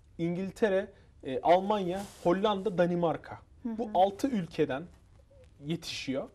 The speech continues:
Speaker 1: geliyor. Biz bunları hizmet alım sözleşmesiyle bulunduruyoruz ve ana dilleri İngilizce olmasa dahi a-, ana dilleri İngilizceyi sular seller gibi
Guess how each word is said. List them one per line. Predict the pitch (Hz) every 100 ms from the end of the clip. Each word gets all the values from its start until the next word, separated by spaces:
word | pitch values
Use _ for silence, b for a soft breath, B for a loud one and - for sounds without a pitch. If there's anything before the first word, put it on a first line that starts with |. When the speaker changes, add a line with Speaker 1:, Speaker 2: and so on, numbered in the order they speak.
| - -
Speaker 1:
geliyor. | 175 160 139 165
Biz | 170 151
bunları | 147 139
hizmet | 139 151 160 151
alım | 143 143
sözleşmesiyle | 143 131 127 135 - 123 117
bulunduruyoruz | 143 170 190 214 220 208
ve | 214 -
ana | 165 226 196
dilleri | 165 139 143 247 - B B B B
İngilizce | 139 180 220 226 254
olmasa | 247 196 156 147
dahi | 190
a-, | 262 220 - 117 113 123 107 -
ana | 190 226
dilleri | 185 156 147 151 165
İngilizceyi | 170 202 185 196 277
sular | - 247 233
seller | - 190 147
gibi | 123